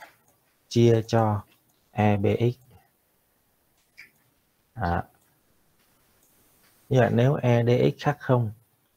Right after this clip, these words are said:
thì cái con số này này, nó hoàn toàn khác với trừ năm lẻ ba. Đấy.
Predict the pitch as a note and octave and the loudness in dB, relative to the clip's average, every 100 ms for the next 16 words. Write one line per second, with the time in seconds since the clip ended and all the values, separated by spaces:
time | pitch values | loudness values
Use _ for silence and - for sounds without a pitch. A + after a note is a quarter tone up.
0 | _ - G2+ B2 B2 A#2+ A2+ - A#2+ C#3+ | _ -6 -4 -2 -2 -2 -2 -2 0 0
1 | A#2+ F#2+ F#2+ A2+ A#2 G2 F#2+ G2+ F#2 F2+ | -2 -2 -2 -2 -2 -2 -4 -4 -4 -6
2 | - B2 B2 G#2 A2 A#2+ D3+ - _ - | -4 -4 -4 -4 -2 -2 -6 -10 _ -4
3 | F#2+ F#2 F#2 - _ _ _ _ _ G#2+ | -2 -2 -4 -10 _ _ _ _ _ -4
4 | G#2+ G#2 F#2 - G2+ G2 - _ _ _ | -2 -2 -4 -4 -2 -4 -8 _ _ _
5 | _ _ _ _ _ _ _ _ - F2 | _ _ _ _ _ _ _ _ -6 -4
6 | F2+ - | -4 -6